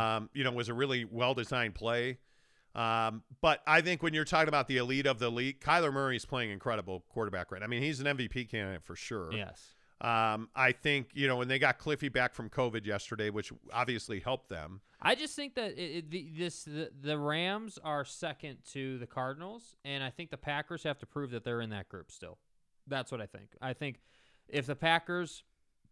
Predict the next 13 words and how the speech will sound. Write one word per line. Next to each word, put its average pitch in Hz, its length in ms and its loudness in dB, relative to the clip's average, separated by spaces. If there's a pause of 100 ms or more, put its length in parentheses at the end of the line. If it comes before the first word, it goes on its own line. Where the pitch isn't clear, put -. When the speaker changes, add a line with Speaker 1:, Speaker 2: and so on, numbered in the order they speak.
(220)
Speaker 2:
find 156 220 2
a 156 40 0
way 156 120 4
to 147 60 2
beat 156 160 -4
the 147 60 -4
Cardinals, 175 580 -2 (600)
Speaker 1:
Okay, 151 220 2
Speaker 2:
now 131 100 4
there's 135 140 0
Speaker 1:
so 196 60 0
Speaker 2:
no 143 100 2
doubt. 135 300 2